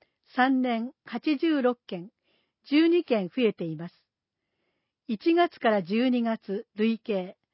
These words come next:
令和四年八百九十二件、三年七百九十三件、九十九件増えています。救急車、十二月、令和四年七百十四件、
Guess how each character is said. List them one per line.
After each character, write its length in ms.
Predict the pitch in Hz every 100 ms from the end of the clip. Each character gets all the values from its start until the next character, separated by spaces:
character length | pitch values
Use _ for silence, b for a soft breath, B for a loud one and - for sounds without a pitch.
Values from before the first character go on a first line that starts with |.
| _ _ -
令 260 | 262 330 254
和 140 | 196
四 160 | 180 180
年 280 | 202 190 - _ _
八 220 | - 226 -
百 280 | 330 320 294
九 260 | 330 320
十 260 | 226 202 175
二 160 | 202
件、 280 | - 180 180 _ _ _ _
三 360 | - 247 262 247
年 300 | 233 220 240 _ -
七 200 | 233 320
百 280 | 330 - -
九 240 | 277 277
十 200 | 208 185
三 260 | - 214 190
件、 260 | 170 180 - _ _ _ _ _ _
九 260 | 339 349
十 240 | - 247 208
九 280 | - 294
件 260 | - 196 185
増 220 | - 254
え 40 | 208
て 140 | 175
い 120 | 156
ま 120 | 156
す。 60 | - _ _ _ _ _ _ _ _ _ _ _ _ _
救 240 | - 330 330
急 240 | 349 320
車、 300 | - 196 180 _ _ _ _ _ _ _
十 260 | 220 285 302
二 140 | 277
月、 420 | 240 233 214 208 _ _ _
令 240 | 233 320 302
和 140 | 220
四 160 | 180 180
年 280 | 190 185 - _ _ 208
七 240 | 233 330
百 280 | 320 277 196
十 240 | 247 247
四 260 | 240 233 196
件、 280 | 185 165